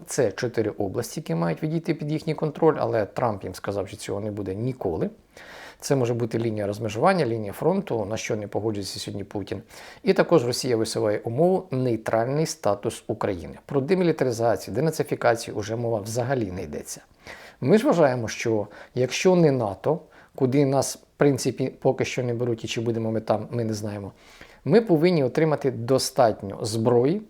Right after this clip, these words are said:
що справді може бути таким стримуючим фактором для майбутніх планів Путіна чи там його, скажімо, поплічників відновлювати бойові дії проти України і захоплювати нові території. Тим паче,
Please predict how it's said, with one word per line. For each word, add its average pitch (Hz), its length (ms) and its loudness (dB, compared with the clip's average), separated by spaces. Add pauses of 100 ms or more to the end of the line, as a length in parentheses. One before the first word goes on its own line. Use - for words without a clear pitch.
(380)
що - 180 -2
справді 156 420 2
може 110 340 0 (240)
бути 117 280 0
таким 113 300 -2
стримуючим 113 600 0
фактором 147 500 0 (100)
для 123 360 2 (100)
майбутніх 139 640 -2
планів 98 360 0
Путіна 131 520 -4
чи - 140 -6
там 92 220 -4
його, 92 160 -8
скажімо, 98 380 -4 (160)
поплічників 143 680 -2 (520)
відновлювати 151 580 6
бойові 101 280 -2
дії 139 200 -2
проти 117 260 -4
України 143 400 0
і 139 60 2
захоплювати 135 680 0
нові 110 260 -2
території. - 560 -6 (760)
Тим 135 160 4
паче, - 340 4